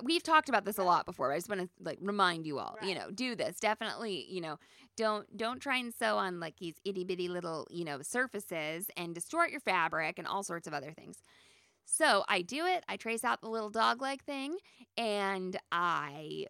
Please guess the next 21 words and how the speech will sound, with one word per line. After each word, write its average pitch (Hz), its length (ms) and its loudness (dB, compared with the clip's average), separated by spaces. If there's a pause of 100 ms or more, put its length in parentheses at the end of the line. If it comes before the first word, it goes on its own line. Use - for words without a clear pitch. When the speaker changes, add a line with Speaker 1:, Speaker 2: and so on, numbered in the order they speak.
(120)
Speaker 1:
leave, 185 320 -2 (120)
you 208 140 -2
know, - 100 -6
one 170 340 -2
end 190 380 -4
open, 226 460 0 (160)
and 262 140 -4
I 147 120 -4
trim, 185 440 -6
and 254 120 -2
I 220 80 2
put 226 200 -2
it 220 80 -2
over 226 180 0
the 214 60 -4
glasses 214 460 0
earpiece, 214 600 -6
and 330 120 0
it 359 80 -4
does. 587 300 2
It's - 140 -12